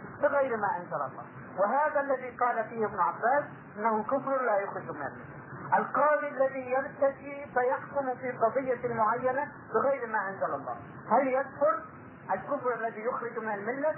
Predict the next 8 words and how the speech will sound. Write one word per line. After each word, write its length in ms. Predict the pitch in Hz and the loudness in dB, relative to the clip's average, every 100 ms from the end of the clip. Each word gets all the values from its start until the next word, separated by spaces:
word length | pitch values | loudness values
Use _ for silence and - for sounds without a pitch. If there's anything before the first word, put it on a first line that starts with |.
| - | -2
لا، 200 | 226 311 302 - - - - - - - - - | -2 0 -2 -8 -16 -16 -16 -16 -16 -16 -8 2
لأنه 460 | 254 302 302 302 | 2 2 0 0
لم 320 | 285 349 311 | 0 -2 -2
يشرع، 420 | 302 320 294 226 151 - - - - - - - - - - | -4 -2 -2 -2 -6 -8 -16 -16 -16 -16 -16 -16 -16 -14 -4
لم 140 | 196 240 | -2 0
يجعل 340 | 302 294 269 | 0 0 0
حكمه 600 | - 294 285 285 285 277 | -2 -4 -2 0 0 -2
تشريعا، 420 | 269 294 311 190 | -2 -2 -2 -2